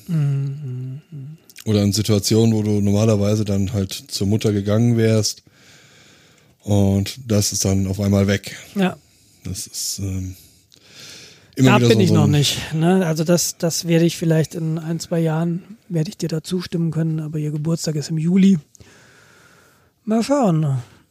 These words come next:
Speaker 1: Man auch bei der Beerdigung jetzt diese, diese Freundin von ihr, ja, lass uns in Kontakt bleiben. Ne? Also klar, ich bemühe mich da redlich, ich weiß aber tatsächlich, was für ein schlechter Kontakthalter ich bin.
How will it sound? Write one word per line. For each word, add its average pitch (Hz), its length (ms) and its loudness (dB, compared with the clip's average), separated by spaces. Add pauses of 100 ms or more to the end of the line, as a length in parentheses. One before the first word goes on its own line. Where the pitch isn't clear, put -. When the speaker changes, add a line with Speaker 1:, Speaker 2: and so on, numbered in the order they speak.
(1600)
Speaker 1:
Man 180 300 2
auch 185 220 0
bei 185 100 6
der 190 80 4
Beerdigung 180 460 4
jetzt 165 180 -2
diese, 165 460 0
diese 165 340 -4
Freundin 170 480 0
von 175 180 -4
ihr, 165 600 -2
ja, - 240 -4
lass 143 240 -2
uns 175 140 -2
in 156 80 -4
Kontakt 165 380 -6
bleiben. 143 340 -2
Ne? 165 320 -2
Also 147 180 -6
klar, 170 380 2
ich 143 120 -4
bemühe 156 400 6
mich 143 220 4
da 143 140 4
redlich, 147 480 4
ich 147 160 -4
weiß 151 240 0
aber 156 180 -4
tatsächlich, 156 560 -4 (400)
was 156 180 0
für 160 160 -4
ein 143 120 -2
schlechter 156 420 2
Kontakthalter 143 640 -10
ich 127 160 -16
bin. 165 220 -16